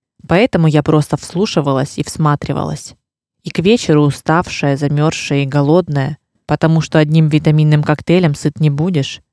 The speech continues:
я вернулась в свою комнату. Успокоила, что никто сюда не входил. Разбираться в этом научилась в детстве, когда Игнат в мое отсутствие входил в комнату и устраивал пакости.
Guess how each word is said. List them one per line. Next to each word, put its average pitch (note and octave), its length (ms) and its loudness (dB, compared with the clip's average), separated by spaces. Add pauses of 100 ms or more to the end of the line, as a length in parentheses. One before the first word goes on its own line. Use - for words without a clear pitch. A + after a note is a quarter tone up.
(100)
я D#3 160 0
вернулась D#3+ 520 2
в - 60 -14
свою D#3 340 0
комнату. C3+ 580 -4 (720)
Успокоила, F#3+ 680 2
что - 180 -2
никто D#3 280 0
сюда D#3 260 0
не D3+ 80 2
входил. D#3+ 520 -2 (680)
Разбираться E3 680 2
в D#3 60 0
этом F3 260 0
научилась D3 520 0
в C#3 100 0
детстве, D3 480 -6 (120)
когда D3+ 320 -2
Игнат D#3 360 0
в - 20 -8
мое C#3+ 260 2
отсутствие C#3+ 520 -2
входил C#3+ 340 0
в - 100 -6
комнату D#3+ 560 0 (120)
и D#3 100 0
устраивал D#3+ 640 2
пакости. D3 680 -4